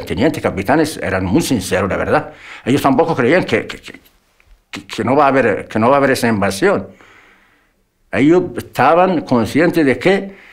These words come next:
va a haber una guerra entre fronteras y Marruecos. Hasta que les daron la orden. Una vez que les dan la orden, ¿qué va a hacer ellos? No puede hacer más.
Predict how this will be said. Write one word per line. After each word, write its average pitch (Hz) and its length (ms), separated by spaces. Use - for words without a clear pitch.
va 123 100
a - 20
haber 170 180
una 156 180
guerra 156 240
entre 143 220
fronteras 151 460
y - 20
Marruecos. 143 500
Hasta 101 260
que - 80
les 95 180
daron 123 240
la 135 100
orden. 185 400
Una 113 100
vez 117 100
que - 80
les 120 160
dan 107 200
la 110 120
orden, 135 140
¿qué 143 100
va 131 80
a 123 40
hacer 98 220
ellos? 80 300
No 98 220
puede 131 180
hacer - 220
más. 120 260